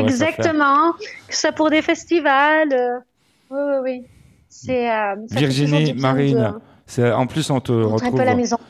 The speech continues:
Speaker 1: on te retrouve sur les réseaux sociaux. Tu es très branchée réseaux sociaux, Virginie.
Speaker 2: C'est ça, vous me trouvez à Virginie Marine, euh, sur Facebook. Euh, ensuite, si vous allez sur Instagram, c'est Virginie Marine Musique.
Speaker 1: D'accord.
Speaker 2: Euh, voilà,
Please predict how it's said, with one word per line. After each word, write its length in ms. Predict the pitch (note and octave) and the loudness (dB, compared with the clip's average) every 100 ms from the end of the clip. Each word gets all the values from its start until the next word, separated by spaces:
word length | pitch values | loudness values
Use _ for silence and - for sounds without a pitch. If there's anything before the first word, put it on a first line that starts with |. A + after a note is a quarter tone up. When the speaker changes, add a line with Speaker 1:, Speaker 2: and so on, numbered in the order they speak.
| - - | -20 -12
Speaker 1:
on 80 | - | -8
te 80 | - | -2
retrouve 300 | A#2 - B2+ | 0 0 -4
sur 160 | - G#2+ | 0 0
les 80 | |
réseaux 260 | G2 G2+ G#2 | 0 0 -2
sociaux. 360 | - A#2+ - A2+ | -2 -4 -2 -4
Tu 140 | - | -4
es 40 | F#2+ | -8
très 180 | - | -6
branchée 300 | G#2 G2 - | -6 -6 -8
réseaux 240 | G2 F#2+ F#2+ | -6 -4 -4
sociaux, 380 | - G#2 - G#2 | -4 -6 -2 -2
Virginie. 540 | F#2 F#2 E2 E2+ D#2+ - _ - - - - | 0 -2 -4 -8 -8 -12 _ -20 -20 -20 -20
Speaker 2:
C'est 200 | - G4+ | -4 -4
ça, 220 | - C#4 | 0 0
vous 100 | D4 | 2
me 80 | D4 | 0
trouvez 360 | C4+ D4 B3+ D4 | 0 0 2 2
à 120 | C4+ | 2
Virginie 340 | A#3+ C4 C#4+ | 0 -2 -2
Marine, 400 | C4+ A#3 A#3+ E4 G4+ A4+ B4 - - - - - | -4 -4 -2 0 2 2 0 -2 -20 -20 -18 -4
euh, 720 | B3+ A#3+ A#3 A#3 A#3+ A#3+ A#3 A#3 | 0 2 2 2 2 2 0 -2
sur 440 | A#3+ - B3 A#3 A3+ | -6 -6 -4 -4 -2
Facebook. 880 | B3 A3+ G#3+ D#4+ G4+ G#4+ G#4+ G#4+ | -2 -2 0 2 4 4 2 0
Euh, 200 | F4 D4+ | 2 4
ensuite, 400 | C4+ C4 - C#4+ | 4 0 -4 -8
si 160 | - C#4 | -4 -2
vous 160 | B3+ A#3 | 0 0
allez 180 | A#3+ | 0
sur 160 | A#3+ - | -2 0
Instagram, 460 | A#3+ A#3+ B3 A#3+ B3+ | -2 0 0 0 0
c'est 140 | A#3 | 0
Virginie 420 | A3 A#3 A#3 B3 | -2 0 2 2
Marine 360 | A#3+ A3+ B3+ A3+ | 2 0 0 0
Musique. 560 | A#3+ B3+ A3 E4+ - - _ _ _ _ | 0 0 2 0 -2 -12 _ _ _ _
Speaker 1:
D'accord. 520 | G2 E2+ - F#2 G2+ - | -8 -8 -6 -6 -6 -4
Speaker 2:
Euh, 380 | A#3+ A#3 A3+ A3 | 0 2 2 2
voilà, 460 | G#3+ A3 F#3+ A#3 D#4+ | 0 0 2 2 2